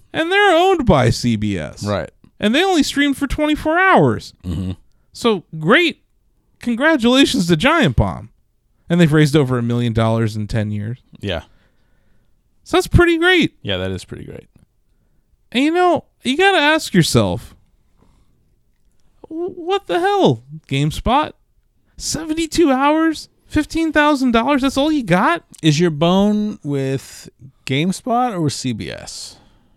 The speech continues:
Speaker 1: I don't know.
Speaker 2: Yeah.
Speaker 1: I'm wondering who, who on earth thinks that that's okay?
Speaker 2: Right.
Speaker 1: That they set their goal at fifteen thousand.
Speaker 2: Yeah.
Speaker 1: Who set their bar so low?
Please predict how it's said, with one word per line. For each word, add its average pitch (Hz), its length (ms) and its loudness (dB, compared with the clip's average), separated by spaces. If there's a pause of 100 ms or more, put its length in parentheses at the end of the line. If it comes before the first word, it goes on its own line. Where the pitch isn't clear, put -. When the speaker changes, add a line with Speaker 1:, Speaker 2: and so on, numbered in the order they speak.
(580)
Speaker 1:
I 381 140 -4
don't 415 300 4
know. 392 460 2 (200)
Speaker 2:
Yeah. 85 220 -10 (240)
Speaker 1:
I'm 349 180 0
wondering 330 460 0
who, 294 380 0 (280)
who 190 280 -4
on 403 220 -2
earth 339 220 -2
thinks 302 300 -8
that 277 160 -6
that's 240 240 -6
okay? 247 540 -4 (280)
Speaker 2:
Right. - 220 -10 (320)
Speaker 1:
That 180 180 -2
they 233 200 4
set 240 380 -4
their 214 200 0
goal 170 440 2
at 95 100 -10
fifteen 135 440 -8
thousand. 107 580 -10 (340)
Speaker 2:
Yeah. 87 320 -4 (100)
Speaker 1:
Who 339 180 2
set - 280 -2
their 240 200 4
bar 165 380 2
so 196 300 0
low? 143 460 2